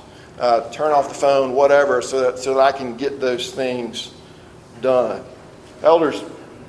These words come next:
pray, they study the Word, and they listen. Now, listening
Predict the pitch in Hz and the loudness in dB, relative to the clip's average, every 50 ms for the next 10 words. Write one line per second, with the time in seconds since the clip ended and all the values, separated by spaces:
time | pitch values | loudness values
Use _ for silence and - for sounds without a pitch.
0 | - - - - - - - 175 180 185 190 185 185 185 185 180 180 - - - | -20 -20 -20 -20 -12 -2 2 4 4 6 6 6 4 4 2 -2 -4 -8 -12 -18
1 | - - - - - - - - - - - - 135 131 117 - - - 170 165 | -20 -20 -20 -20 -20 -20 -20 -20 -20 -14 -6 -4 -2 -2 -2 -4 -4 0 4 4
2 | 175 180 175 165 151 143 151 156 156 165 165 165 160 160 160 156 156 - - - | 4 4 4 2 0 2 2 4 4 6 6 4 4 4 2 0 -2 -6 -12 -16
3 | - - - - - - - - - 131 131 131 131 131 131 131 147 170 185 175 | -18 -20 -20 -20 -20 -20 -20 -12 -10 -4 -2 0 0 0 0 0 2 4 4 4
4 | - - - 165 151 - - - - - - - - - - - - - - - | 2 0 -4 -6 -8 -12 -14 -16 -18 -20 -20 -20 -20 -20 -20 -20 -20 -20 -20 -6
5 | - 143 151 151 147 139 135 - - - - - - - - - - - - - | 0 2 2 4 4 2 0 -4 -8 -14 -16 -20 -20 -20 -20 -20 -20 -20 -20 -20
6 | - - - - - - 147 190 247 277 - - 240 214 196 196 185 175 | -20 -20 -20 -20 -14 0 4 4 6 6 6 4 4 6 6 6 4 4